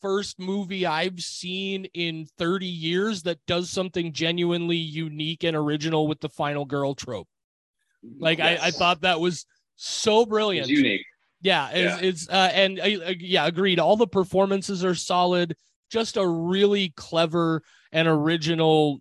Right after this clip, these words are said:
Speaker 1: uh, take on, on a slasher film. This is actually something that,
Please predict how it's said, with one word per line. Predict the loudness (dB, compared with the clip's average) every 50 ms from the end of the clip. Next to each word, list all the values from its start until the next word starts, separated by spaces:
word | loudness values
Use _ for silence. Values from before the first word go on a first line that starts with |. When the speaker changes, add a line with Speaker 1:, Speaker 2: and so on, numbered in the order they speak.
| _ -2
Speaker 1:
uh, | 0 0 0 0 0 -2 -6 -6
take | -6 -4 -2 -2 -2 -2 -2
on, | -2 -2 -2 -2
on | -2 -4 -2 -2
a | -2 -4
slasher | -4 -2 0 0 0 0 -2 -4 -6
film. | -4 -4 -4 -2 -2
This | -2 -4 -2
is | 0
actually | -2 -2 -2 -2 -6 -6
something | -2 -2 -2 -2 0 -2 -2 0 2
that, | 0 0 0